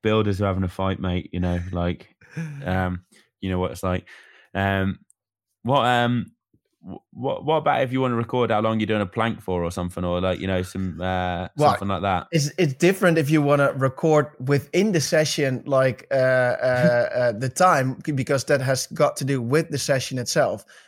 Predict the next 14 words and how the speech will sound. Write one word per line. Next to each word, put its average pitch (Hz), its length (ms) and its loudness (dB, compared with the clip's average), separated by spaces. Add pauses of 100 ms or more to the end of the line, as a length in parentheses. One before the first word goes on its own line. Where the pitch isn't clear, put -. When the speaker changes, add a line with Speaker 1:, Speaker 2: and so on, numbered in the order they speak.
(160)
Speaker 2:
But 135 200 2 (260)
Speaker 1:
I 143 100 2
bet - 280 -2 (400)
Speaker 2:
walking 180 440 2
into 170 240 0
the 156 80 2
gym 139 280 2
and 120 80 -2
then 135 100 2
Speaker 1:
What 190 100 4
about 175 200 4
Speaker 2:
record 151 100 2
Speaker 1:
Ben 156 160 0
Canute? 127 420 0